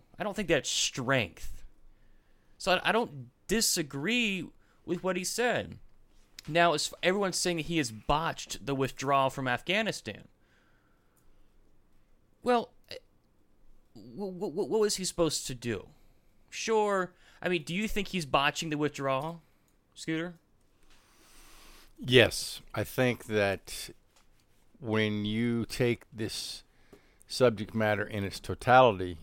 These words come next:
Speaker 2: you've gotta go back twenty years. The reason we went to Afghanistan was because of nine eleven. That's the excuse.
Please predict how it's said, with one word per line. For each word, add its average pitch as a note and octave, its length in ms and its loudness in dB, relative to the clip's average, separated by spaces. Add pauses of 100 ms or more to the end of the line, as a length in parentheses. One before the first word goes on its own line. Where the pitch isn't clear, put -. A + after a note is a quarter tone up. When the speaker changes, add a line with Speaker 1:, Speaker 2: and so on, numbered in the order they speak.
Speaker 2:
you've F#2+ 160 -8
gotta G#2 220 4
go G2+ 160 2
back G2+ 360 0
twenty G2 300 -4
years. F#2+ 500 -4 (1300)
The E2+ 100 -10
reason A2 380 2
we G#2+ 100 2
went G#2+ 240 0
to G#2+ 100 6
Afghanistan F#2+ 1000 0 (340)
was E2+ 140 -8
because F#2+ 340 -2
of D#2+ 120 -4
nine E2+ 220 0
eleven. D#2+ 440 -2 (880)
That's - 300 -2
the F#2 160 -4
excuse. - 800 -8